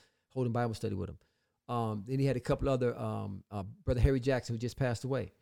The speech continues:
You know, he was very close to the administration, and I think he prayed at, at the inauguration or something. So you've had, um, they, they sur-, each individual president surrounds himself with his particular clergy or his particular council member that, I guess, kind of represents the voice of God to them,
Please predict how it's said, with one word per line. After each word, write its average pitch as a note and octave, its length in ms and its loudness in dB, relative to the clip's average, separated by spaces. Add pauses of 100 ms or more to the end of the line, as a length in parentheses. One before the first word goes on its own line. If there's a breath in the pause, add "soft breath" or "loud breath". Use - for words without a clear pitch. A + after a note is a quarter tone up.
(400)
You A2+ 80 -8
know, G#2+ 160 -2
he D3 240 0
was B2 220 -2
very A#2+ 340 2
close B2 420 -2
to - 160 -4
the A2+ 200 0
administration, A2+ 800 -2
and G2 180 -6
I G2 60 -4
think B2+ 180 -4
he C#3 80 -2
prayed C3 380 6
at, A#2 200 -2
at A2 120 -10
the A2+ 80 -2
inauguration A2+ 560 -2
or - 20 -2
something. F2+ 320 -8
So G#2 240 -6 (340 soft breath)
you've G3+ 200 2
had, D#3+ 420 6 (180)
um, A2 320 -4 (240)
they, D3 120 -2
they B2+ 180 4
sur-, C#3+ 260 2
each F#3 320 0
individual D3 400 4
president C#3+ 320 2
surrounds C#3 440 0
himself C3+ 340 0
with A#2+ 120 -4
his D3 120 0
particular C3 460 -4
clergy B2 520 0 (200 soft breath)
or A2+ 60 -4
his B2 100 0
particular B2+ 440 0
council C3+ 460 -2
member B2 200 0
that, A#2 260 -2
I A#2+ 80 -2
guess, A#2 220 0
kind C3+ 220 -2
of G#2+ 140 0
represents B2+ 460 2
the A#2+ 100 -4
voice B2+ 340 2
of G2 100 -8
God A#2+ 300 -2
to A#2 100 -4
them, F#2 140 -6